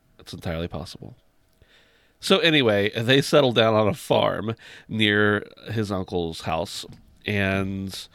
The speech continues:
in eighteen twenty-two, his father is a successful farmer. He operates a general store. He gets involved in politics. And, uh, oh yeah,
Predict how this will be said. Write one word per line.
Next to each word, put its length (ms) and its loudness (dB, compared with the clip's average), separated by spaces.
in 120 4
eighteen 400 0
twenty-two, 1400 0
his 240 -2
father 640 0
is 320 -4
a 40 -14
successful 600 -2
farmer. 460 -4
He 120 -2
operates 380 -2
a 60 -8
general 400 -4
store. 340 -6
He 280 -4
gets 500 -8
involved 440 -4
in 100 -2
politics. 680 -8
And, 480 -2
uh, 180 2
oh 180 4
yeah, 300 4